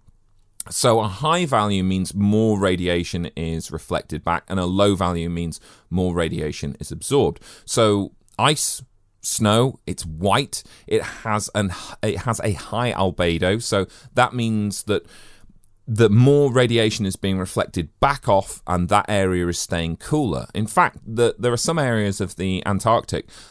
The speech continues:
that get huge amounts of solar radiation that would, you know,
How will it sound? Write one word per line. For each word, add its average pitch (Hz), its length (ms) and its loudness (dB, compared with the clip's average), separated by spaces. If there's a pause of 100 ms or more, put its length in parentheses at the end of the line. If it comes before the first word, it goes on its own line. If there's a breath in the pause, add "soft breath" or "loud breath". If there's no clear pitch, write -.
(120)
that 110 320 -2
get - 280 0 (260 soft breath)
huge - 880 -2
amounts 104 420 0
of 82 80 -8
solar 92 340 2
radiation 80 800 -2 (340 soft breath)
that 117 360 0
would, 123 460 2
you 147 100 -4
know, 92 200 -2